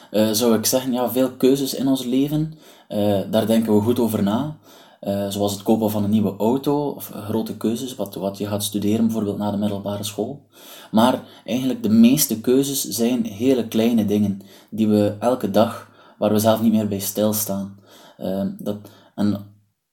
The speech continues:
om die kleine keuzes te maken, ja, dat, dat doen we niet bewust, maar dat doen we dus onbewust. En het is bij die onbewuste keuzes dat we eigenlijk niet mee, niet, eh, niet altijd zo rationeel, eh, kunnen handelen.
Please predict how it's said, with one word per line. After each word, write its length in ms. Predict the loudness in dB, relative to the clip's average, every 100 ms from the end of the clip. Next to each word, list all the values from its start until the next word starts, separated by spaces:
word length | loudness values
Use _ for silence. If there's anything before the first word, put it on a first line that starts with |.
| _ _ 0
om 180 | 4 4
die 80 |
kleine 340 | 6 4 6 4
keuzes 380 | 2 2 -2 -2
te 100 | 0
maken, 340 | 0 0 0
ja, 100 | 0
dat, 220 | 0 -2
dat 160 | -4 -2
doen 120 | 2
we 60 | 4
niet 180 | 4
bewust, 580 | 2 2 0 -2 -8 -14 -20 -8
maar 120 | 0 2
dat 120 | 2
doen 120 | 0
we 60 | 2
dus 280 | 0 -2 2
onbewust. 800 | 4 4 2 -2 -4 -8 -10 -16 -20 -20 -8
En 140 | 0 0
het 140 | 2
is 380 | 0 -2 -6 -2
bij 180 | 0 2
die 160 | 0
onbewuste 600 | 0 0 0 -2 -2 -4
keuzes 640 | -2 0 0 -2 -6 -8 -12 -20 -20 -8
dat 180 | -2 0
we 60 | 0
eigenlijk 300 | -2 0 2
niet 180 | 2 0
mee, 340 | -2 -4 -10
niet, 360 | -4 -4 -4 -4
eh, 260 | 0 0 0
niet 180 | 0
altijd 240 | 2 0 0
zo 120 | 0
rationeel, 640 | 0 2 4 6 4 2 -4 -14 -20 -4
eh, 200 | 0 0 0
kunnen 220 | 0 0
handelen. 540 | 0 0 0 -2 -8